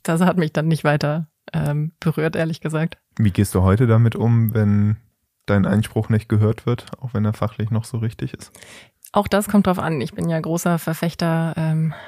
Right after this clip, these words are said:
Speaker 1: von Pick Your Battles quasi.
Speaker 2: Mhm.
Speaker 1: Also, ähm, manchmal muss man einfach pragmatisch sein und sagen, "Gut, das ist jetzt auch nicht das, wofür ich in den Ring steig. Macht doch, was ihr wollt." Und, äh, manchmal muss man sich ein bisschen mehr dahinter klemmen,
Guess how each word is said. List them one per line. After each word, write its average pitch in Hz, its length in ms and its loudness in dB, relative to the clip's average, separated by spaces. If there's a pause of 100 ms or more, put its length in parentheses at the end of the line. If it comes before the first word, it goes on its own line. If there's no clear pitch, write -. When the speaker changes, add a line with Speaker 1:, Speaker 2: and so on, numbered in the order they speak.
(140)
Speaker 1:
von 156 340 0 (100)
Pick - 200 -2
Your 175 100 4
Battles 185 460 -2
quasi. 233 420 0 (160)
Speaker 2:
Mhm. 120 260 8
Speaker 1:
Also, 170 440 0 (440)
ähm, 165 380 -4
manchmal 160 840 0
muss 165 120 2
man 170 120 2
einfach 165 200 0
pragmatisch 165 460 -2
sein 165 180 0
und 160 60 -2
sagen, 160 200 0
"Gut, 147 280 -6
das 160 180 -2
ist 165 160 -6
jetzt - 300 -6
auch 143 160 -4
nicht 160 260 0
das, 165 180 -4
wofür 170 260 -4
ich 170 100 -6
in 170 100 0
den 165 140 2
Ring 170 140 2
steig. 175 500 -6 (520)
Macht 160 340 2
doch, 160 60 -4
was 160 140 -2
ihr 156 80 2
wollt." 170 260 0 (880)
Und, 160 520 0
äh, 151 400 -2
manchmal 147 320 0
muss 165 100 2
man 175 140 6
sich 170 100 -2
ein 175 100 4
bisschen 190 220 4
mehr 185 100 6
dahinter 185 280 6
klemmen, 147 400 0